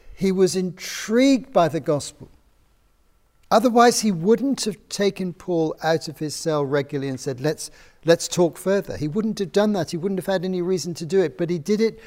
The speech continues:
regularly because he wanted to find out more. And yet, <clears throat> he was unwilling to believe, 'cause Paul spoke more and more clearly to him about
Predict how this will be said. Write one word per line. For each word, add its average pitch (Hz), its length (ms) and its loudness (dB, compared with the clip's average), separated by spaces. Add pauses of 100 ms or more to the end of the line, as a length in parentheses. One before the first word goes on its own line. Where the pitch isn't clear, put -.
(240)
regularly 170 720 4
because 131 400 -6
he 160 100 -4
wanted 156 380 -2
to - 100 -12
find 143 360 -2
out 135 200 -2
more. 156 380 2 (420)
And 180 160 6
yet, 226 500 4 (1400)
<clears throat> - 20 -8
he 165 320 4
was 190 240 2 (160)
unwilling 175 1160 2 (640)
to 147 400 2 (220)
believe, 139 760 0 (840)
'cause 190 200 4
Paul 247 340 6
spoke 190 400 4
more 202 400 4
and 185 100 -2
more 170 200 0
clearly 190 460 0
to - 140 -8
him 110 300 -8 (540)
about 175 580 4